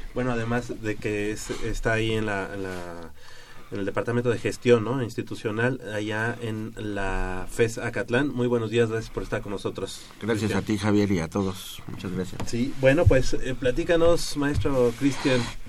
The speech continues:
Speaker 1: Salazar, sobre este nombramiento que ya que se dio de manera oficial del coach Miguel Ángel, eh,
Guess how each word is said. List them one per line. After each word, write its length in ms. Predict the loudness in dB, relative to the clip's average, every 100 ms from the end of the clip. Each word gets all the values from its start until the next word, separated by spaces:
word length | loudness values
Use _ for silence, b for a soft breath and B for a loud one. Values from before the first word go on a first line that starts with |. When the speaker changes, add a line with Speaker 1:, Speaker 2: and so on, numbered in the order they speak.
| B B B 2
Speaker 1:
Salazar, 540 | 2 0 2 2 2
sobre 300 | 2 4 4
este 200 | 2 2
nombramiento 640 | 2 2 2 2 2 2
que 80 | -2
ya 140 | -2 -4
que 100 | -4
se 140 | 0
dio 240 | 4 4
de 100 | 4
manera 260 | 0 0 -2
oficial 440 | -2 -2 0 0 0 B B B B
del 400 | -2 0 -2 0
coach 260 | 0 2
Miguel 220 | 0 0 -2
Ángel, 420 | -4 -2 0 4
eh, 180 | 2 2